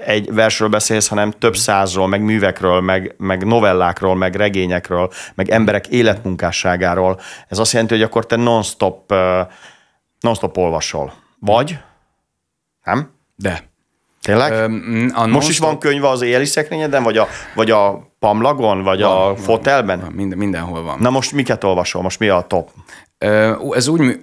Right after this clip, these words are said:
Speaker 2: elmondom, hogy, hogy
Speaker 1: Igen?
Speaker 2: állok ehhez hozzá. A-, az volt, hogy amíg én, ö, gimnazista voltam, meg egyetemista voltam, akkor, akkor tényleg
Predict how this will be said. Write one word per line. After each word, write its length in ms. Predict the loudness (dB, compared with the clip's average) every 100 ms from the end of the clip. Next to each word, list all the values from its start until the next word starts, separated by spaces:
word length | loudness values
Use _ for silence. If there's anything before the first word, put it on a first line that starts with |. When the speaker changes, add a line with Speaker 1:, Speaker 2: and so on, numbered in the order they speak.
| -4
Speaker 2:
elmondom, 400 | -2 0 -4 -4
hogy, 240 | -2 -2 0
hogy 100 | 0
Speaker 1:
Igen? 240 | 2 0
Speaker 2:
állok 180 | -2 -6
ehhez 200 | -6 -6
hozzá. 260 | -8 -8 -10 -12
A-, 360 | -6 -6 -2 0
az 200 | 0 -2
volt, 300 | -2 0 0
hogy 140 | 0
amíg 240 | 0 0 0
én, 220 | 0 0
ö, 180 | -4 -8 -10
gimnazista 600 | -2 0 2 0 0 0
voltam, 400 | 2 0 0 -2
meg 120 | -2
egyetemista 580 | -2 -2 -2 -2 -2 -2
voltam, 400 | 0 0 0 -4
akkor, 340 | -4 -2 -2 -2
akkor 400 | -6 -4 -4 -2
tényleg 420 | -2 0 -2 -6